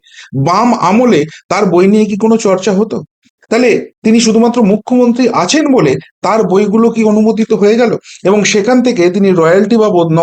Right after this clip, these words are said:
লক্ষ বাষট্টি হাজার তিনশো পঞ্চাশ টাকা পেয়ে গেলেন। ক্লিয়ার কনফ্লিক্ট of ইন্টারেস্ট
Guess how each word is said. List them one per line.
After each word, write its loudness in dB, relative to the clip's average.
লক্ষ 0
বাষট্টি -2
হাজার 0
তিনশো -6
পঞ্চাশ -6
টাকা -4
পেয়ে -2
গেলেন। 0
ক্লিয়ার 0
কনফ্লিক্ট 0
of -2
ইন্টারেস্ট 0